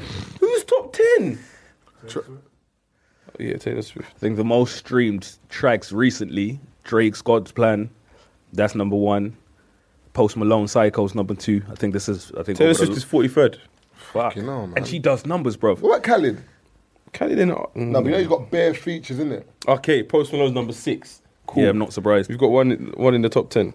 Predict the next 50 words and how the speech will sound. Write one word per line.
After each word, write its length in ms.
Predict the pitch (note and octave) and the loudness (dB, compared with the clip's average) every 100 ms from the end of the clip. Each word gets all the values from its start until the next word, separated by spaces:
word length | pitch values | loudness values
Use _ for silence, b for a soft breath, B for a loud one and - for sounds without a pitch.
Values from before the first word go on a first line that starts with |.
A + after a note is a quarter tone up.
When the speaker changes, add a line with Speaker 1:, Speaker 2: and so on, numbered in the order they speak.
| - | -4
Speaker 1:
Khaled. 480 | C3+ B2 A#2 - _ _ _ _ _ _ _ _ _ _ _ b | -2 0 -4 -8 _ _ _ _ _ _ _ _ _ _ _ b
Speaker 3:
But 80 | C#3 | 0
you 80 | E3+ | 0
Speaker 2:
If 60 | A3 | 2
Speaker 3:
man 140 | G3+ | 0
Speaker 2:
Post 80 | - | 2
Speaker 3:
seem, 120 | G#3 | 2
Speaker 2:
Malone's 120 | E3 | 2
number 40 | D3 | -2
six 60 | F3+ | -2
Speaker 3:
but 40 | F#3 | 0
Speaker 2:
and 60 | |
Speaker 3:
my 120 | A3+ | 2
Speaker 2:
Khaled 60 | C4 | 0
Speaker 3:
thing 80 | B3+ | 2
Speaker 2:
must 60 | F#3 | 0
Speaker 3:
is, 20 | |
do 60 | C3+ | 0
Speaker 2:
be 20 | |
Speaker 3:
you 60 | G3+ | 0
know 60 | |
Speaker 2:
top 40 | B3+ | 2
Speaker 3:
what 80 | |
you 80 | A#3 | 2
man 120 | A3+ G#3 | 0 0
are 20 | |
Speaker 2:
ten. 40 | G3+ | -2
Speaker 3:
forgetting? 460 | D#3 F3+ B2 G2+ A#2 | -2 -2 -2 -6 -4
There's 160 | C#3+ | -4
different 400 | C3+ D#3 F3+ D#3+ | -2 -2 0 -2
genres. 520 | A2 G4+ - B2+ - G4+ G4+ A4+ | 0 2 2 0 0 0 0 0
Speaker 2:
<laughs> 260 | - B4 - | 0 -4 -2
Speaker 3:
There's 140 | D#3 D3 | -2 0
different 340 | G3 G3 D#3 | 0 0 0
genres 300 | E3+ D#3+ C3 | 0 0 0
of 80 | D3 | 0
Speaker 2:
It's 80 | F3 | 2
a 40 | |
Speaker 3:
music. 60 | F3 | 2
Speaker 1:
Nah, 120 | D#3+ F3 | 2 2
nah, 80 | |
everyone 260 | E3+ F#3+ G#3 | 2 2 2
Speaker 2:
fucking 100 | - | 2
Speaker 1:
researches 320 | C#3 F3+ F#3+ | 0 0 2
top 0 | |
ten. 140 | E3 D#3 | 0 2
Speaker 2:
sixty-five, 300 | F3+ F3 A2+ | 2 2 0
bruv. 200 | G2+ F#2 - _ _ _ _ | -4 -8 -10 _ _ _ _
Speaker 1:
Where 160 | C#3+ E3 | 0 2
we, 140 | C3 | 0